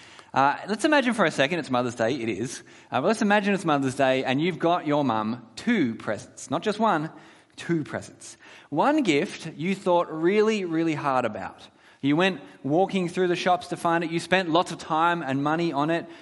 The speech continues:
Uh, but the other gift, well, you just kinda noticed it as you walked past it. And it's like, "Oh, maybe I'll get that as well." So you didn't spend that much time on it. It was pretty cheap, relatively. So you've got two gifts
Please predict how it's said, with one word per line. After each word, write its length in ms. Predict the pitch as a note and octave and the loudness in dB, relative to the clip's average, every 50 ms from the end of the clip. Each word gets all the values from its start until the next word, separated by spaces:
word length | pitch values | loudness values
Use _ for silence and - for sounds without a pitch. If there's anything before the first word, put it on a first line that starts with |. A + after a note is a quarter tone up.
| - - | -6 -2
Uh, 240 | C3+ C#3+ D3 A#2 G2+ - - - - - - | 0 0 0 0 -6 -12 -18 -20 -16 -10 -8
but 80 | F3 F3 | -6 -2
the 140 | F#3+ G#3 | 0 0
other 160 | C4 E4+ G4 C4+ | 0 0 0 -2
gift, 440 | - A2 B2 F3 - - - - - - | -2 -4 -6 -6 -8 -12 -20 -18 -10 -6
well, 400 | D3 D#3+ D#3+ D3 - - - - - - - | -4 -2 -2 -4 -6 -12 -20 -20 -20 -18 -14
you 80 | - D#3 | -10 -8
just 160 | E3+ E3 - | -8 -8 -6
kinda 180 | - F#3 E3 D3 | -4 -4 -2 0
noticed 460 | C#3+ C#3 D3 D#3+ E3 D#3+ - - - | 0 2 0 0 0 -4 -6 -4 -4
it 280 | A#2 G#2 - - - - | -4 -4 -6 -10 -18 -14
as 200 | - A#2+ A2+ B2 | -12 -10 -8 -8
you 140 | A#2+ A#2+ A2+ | -8 -6 -4
walked 240 | A#2+ A#2+ A2+ - | -4 -6 -6 -6
past 320 | - - C3 C3+ C3 - - | -6 -4 -2 -2 -2 -4 -8
it. 40 | G#2+ | -14
And 60 | G#2+ | -12
it's 80 | B2 | -10
like, 140 | B2+ A#2 - | -10 -8 -6
"Oh, 160 | - A3 F#3 | -6 -6 -6
maybe 180 | F#3 F#3 F3 E3 | -6 -6 -4 -4
I'll 60 | C#3+ | -2
get 160 | B2+ C3+ A#2+ | -2 -4 -4
that 140 | - A#2+ A#2 | -6 -6 -6
as 100 | A#2 A2+ | -6 -6
well." 420 | A2 A2 A2 G#2 G#2+ A2 A2+ - - - - - - - _ _ | -4 -2 0 0 -2 -2 -6 -10 -18 -20 -20 -20 -20 -20 _ _
So 120 | - A2+ | -6 -4
you 60 | A2+ | -2
didn't 200 | A#2 C3 C3 C3+ | 0 0 0 -2
spend 280 | C3 - C3 A#2 A#2 A2 | -2 -4 -4 -4 -2 2
that 160 | A#2+ B2 B2 | 2 0 2
much 240 | B2 A#2 A#2+ - - | 0 -4 -4 -6 -10
time 300 | - - A#2 A2+ A2+ A2 | -12 -10 -8 -6 -6 -4
on 100 | A2 A2+ | -4 -6
it. 60 | B2 | -6
It 20 | C#3 | -6
was 120 | D3+ D3 | -8 -10
pretty 260 | - - A3 F#3+ C#3 | -10 -10 -8 -8 -8
cheap, 400 | B2 - - C3 A#2+ A#2+ A#2+ - - - - _ _ _ _ - | -8 -6 -6 -6 -6 -6 -8 -14 -20 -20 -20 _ _ _ _ -10
relatively. 720 | A#2 A2 G#2+ G#2 G2+ - - G2+ G2+ G#2+ G2 G2 G2+ G2+ - - _ _ _ _ _ _ | -6 -6 -4 -4 -6 -8 -10 -12 -10 -10 -10 -10 -12 -14 -16 -20 _ _ _ _ _ _
So 120 | - C#3+ | -4 -2
you've 140 | D3 D3+ D3 | -2 0 2
got 420 | G3+ G#3+ F#3 - - - - - | 2 0 0 0 -6 -20 -20 -14
two 260 | - - G3+ G3+ G3+ F#3 | -6 -2 0 2 2 2
gifts 480 | D3 D#3+ D3 A2 G#2+ - - - - | 2 2 2 2 0 -6 -12 -12 -14